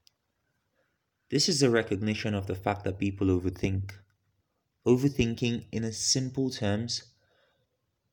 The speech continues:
is the act of concentrating too long on details which may be important, but which when focused on for too long takes up our time. Every one of us has goals to accomplish,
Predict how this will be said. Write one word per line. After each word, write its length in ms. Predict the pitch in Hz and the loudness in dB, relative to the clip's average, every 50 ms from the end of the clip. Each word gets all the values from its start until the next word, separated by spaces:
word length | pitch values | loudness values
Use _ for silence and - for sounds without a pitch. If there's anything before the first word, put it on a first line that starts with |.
| _ _ _ | _ _ _
is 180 | - 123 117 - | 2 2 4 2
the 180 | - - - | 0 0 0
act 220 | 135 143 - - 139 | 0 -2 -2 -2 -6
of 140 | 127 - | -6 -4
concentrating 760 | - 131 127 123 - 113 107 101 - 107 104 98 - 113 107 | -4 -4 -4 -4 -4 -6 -4 -2 -2 -2 0 0 -2 -4 -4
too 300 | 104 - - - 147 147 | -4 -4 2 4 6 6
long 340 | 131 117 104 101 107 113 117 - | 6 6 4 2 0 -2 -4 -4
on 160 | - 104 107 | -4 -4 -2
details 500 | 101 107 123 131 - - 127 120 110 101 | -2 -2 -2 -2 -2 0 0 0 0 0
which 260 | 120 135 139 - - - | -2 -2 -2 -2 -4 -2
may 300 | 117 117 120 123 123 123 | 0 2 4 4 4 2
be 180 | 123 117 104 | 2 0 0
important, 640 | 98 98 98 98 - 98 95 - - 95 90 92 92 | 0 0 0 -2 -2 -4 -4 -2 -4 -4 -6 -6 -4
but 200 | - 95 92 95 - - | -4 -4 -4 -4 -4 -6
which 180 | 127 123 - | -6 -2 0
when 220 | 120 123 123 123 123 | 0 0 0 -2 -2
focused 500 | - - 117 110 110 - 110 104 - - | 0 2 2 2 0 -2 -6 -8 -6 -4
on 200 | - 98 101 101 | -2 -2 0 -2
for 140 | 98 - 98 | -2 -4 -6
too 260 | 95 - - - 110 | -8 -4 -2 0 2
long 220 | 104 98 92 92 95 | 2 2 0 -2 -2
takes 340 | 95 - 107 98 - - 104 | -4 -4 -6 -6 -6 -6 -8
up 140 | 95 95 | -6 -4
our 180 | 101 92 92 87 | -4 -4 -4 -4
time. 380 | 90 - - 107 98 92 90 92 - - _ _ _ _ _ _ _ _ _ _ _ _ _ _ _ _ _ _ _ - - _ _ _ _ _ _ _ | -4 -4 -2 -2 -2 -2 -6 -8 -14 -20 _ _ _ _ _ _ _ _ _ _ _ _ _ _ _ _ _ _ _ -20 -20 _ _ _ _ _ _ _
Every 220 | - 139 143 156 170 | 0 2 2 4 4
one 160 | 151 147 131 | 4 4 2
of 160 | 123 107 107 | 2 0 0
us 200 | 110 107 104 - | 0 -2 -2 -4
has 260 | 113 113 107 101 98 | -4 -2 -2 -2 -4
goals 420 | 98 - - 110 110 110 110 107 - - | -4 -2 2 2 2 2 2 -2 -6 -6
to 180 | - 104 95 | -4 -2 -2
accomplish, 720 | 92 92 - - 95 95 95 98 98 92 95 95 - - | -2 -4 -6 -6 -6 -6 -6 -6 -6 -6 -6 -8 -10 -14